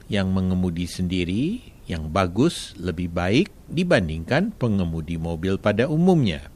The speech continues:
Tetapi mobil itu tidak bisa mendeteksi perubahan manual. Misalnya, kalau ada yang menambahkan stiker bertuliskan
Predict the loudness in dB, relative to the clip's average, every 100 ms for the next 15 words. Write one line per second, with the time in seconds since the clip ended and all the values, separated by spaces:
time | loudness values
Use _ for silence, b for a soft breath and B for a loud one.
0 | B B B B -4 2 2 4 2 2
1 | 4 4 4 2 2 0 0 0 0 -2
2 | -4 0 2 2 0 -2 -2 -2 -4 -6
3 | -2 0 0 0 -4 -4 -6 -8 -6 -4
4 | -2 0 2 4 4 4 2 0 -2 -2
5 | 4 6 6 4 4 2 0 -6 -14 -2
6 | 2 2 4 4 6 6 6 4 4 2
7 | 0 -2 -2 -4 -4 -4 -2 -2 2 4
8 | 4 4 0 2 2 -2 -2 -2 -4 -4
9 | 0 0 0